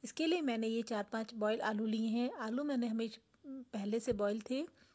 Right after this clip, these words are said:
जो ठंडा होने पर मैंने इस तरह से मैश कर लिए हैं। ये बेसन लिया है बाउल में, जिसको हम नॉर्मल जो पकौड़े वाला हम पकौड़ी बनाते हैं, उस तरीके का बेसन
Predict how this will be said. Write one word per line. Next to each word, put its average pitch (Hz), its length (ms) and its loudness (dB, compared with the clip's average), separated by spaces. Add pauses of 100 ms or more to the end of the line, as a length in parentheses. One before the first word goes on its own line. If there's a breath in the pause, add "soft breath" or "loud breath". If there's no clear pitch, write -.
(280 soft breath)
जो 233 100 2
ठंडा 226 320 0
होने 226 220 0
पर 247 180 0
मैंने 226 220 2
इस 226 120 -6
तरह 226 120 -2
से 294 160 -8
मैश 220 280 0
कर 202 60 -4
लिए 190 260 -4
हैं। 190 120 -6 (400 loud breath)
ये 240 80 2
बेसन 214 320 2
लिया 247 200 4
है 254 60 4
बाउल 226 260 4
में, 294 220 0
जिसको - 280 -4
हम 233 80 0
नॉर्मल 226 400 2
जो 254 80 0
पकौड़े 226 460 0
वाला 220 360 2
हम 220 240 -2
पकौड़ी 220 380 -2
बनाते 208 360 -2
हैं, 294 60 0
उस 311 100 -8
तरीके 220 280 -2
का 233 140 -2
बेसन 262 460 -4